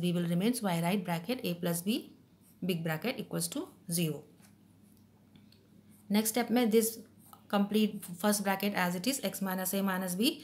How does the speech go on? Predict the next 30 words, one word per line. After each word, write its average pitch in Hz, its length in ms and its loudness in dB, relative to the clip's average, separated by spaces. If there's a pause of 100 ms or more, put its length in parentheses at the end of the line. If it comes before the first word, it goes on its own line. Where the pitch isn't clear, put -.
(280)
Second 214 360 2
bracket 214 340 2
में 262 280 2 (240)
आप 185 160 -2
you 208 200 4
open 208 220 6
this 202 200 2
small 190 160 2
bracket, 151 400 -2
so 208 140 -2
it 196 160 0
will 202 160 0
become 247 340 2
two 214 160 4
x 262 280 2 (320)
minus 180 380 2
a 262 220 4 (340)
minus 156 380 -2
b 196 180 0 (120)
equals 170 260 -2
to 302 240 -2 (220)
zero। 156 360 -4 (400)
Now 202 160 4
this 214 160 2
is 214 100 2
the 220 100 0
product 214 400 2
of 220 160 0
two 240 240 0
terms। 151 360 0